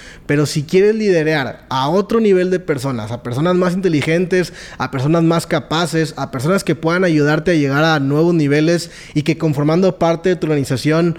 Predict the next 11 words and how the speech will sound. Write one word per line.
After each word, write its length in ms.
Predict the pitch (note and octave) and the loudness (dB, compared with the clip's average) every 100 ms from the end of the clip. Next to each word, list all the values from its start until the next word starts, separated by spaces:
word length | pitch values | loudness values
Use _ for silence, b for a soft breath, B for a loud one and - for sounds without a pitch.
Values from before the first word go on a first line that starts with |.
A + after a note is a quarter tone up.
| B B - - | B B -8 2
pueda 240 | F3 G3 | 4 4
hacer 220 | - F3 | 0 -2
que 100 | F3+ | -2
tu 80 | E3 | 0
organización 460 | D#3 C#3 B2 E3 E3 | 2 2 0 0 0
crezca 400 | D3 D3 - D#3+ | 0 0 0 0
muchísimo 580 | C#3+ - D#3+ E3 C#3+ | 0 0 0 2 2
más, 380 | B2+ E3+ A#3 - B B B B - | 2 0 -2 -6 B B B B -4
esa 340 | F3 G3+ A3+ - | 0 0 0 -2
capacidad 640 | F#3 - D#3 C3 C#3+ D3+ | -2 -2 -2 0 0 2
innata 640 | D3 C#3 D3 F3 F#3 | 0 0 0 -2 -2